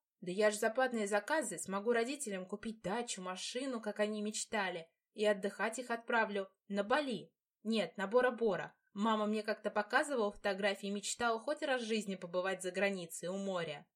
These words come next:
воодушевилась девушка. «В чем же дело? Давай я обменяю столько золота, сколько нужно. Для любимой жены ничего не жалко. Тем более за мной пожизненный долг перед тобой».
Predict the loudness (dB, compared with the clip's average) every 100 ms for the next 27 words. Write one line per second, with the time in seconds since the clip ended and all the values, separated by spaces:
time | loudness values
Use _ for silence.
0 | _ _ -6 -4 -2 -4 -4 -4 -4 -4
1 | -2 -2 -6 -8 -8 -8 _ _ _ _
2 | _ _ _ _ _ _ -4 -2 -2 -4
3 | 0 0 0 -8 _ 0 2 4 4 2
4 | 0 -2 0 0 -2 -4 -4 -2 -2 0
5 | 0 0 -4 -4 -4 -2 0 0 -4 -8
6 | -14 -12 -6 -4 -4 -4 -4 -2 -2 -2
7 | -2 -4 -4 -2 -2 -2 -2 -4 -4 -10
8 | -14 _ _ _ -4 0 2 0 2 0
9 | 0 -2 0 2 0 0 -2 -2 2 2
10 | 2 -4 -8 -4 -6 -4 -6 -6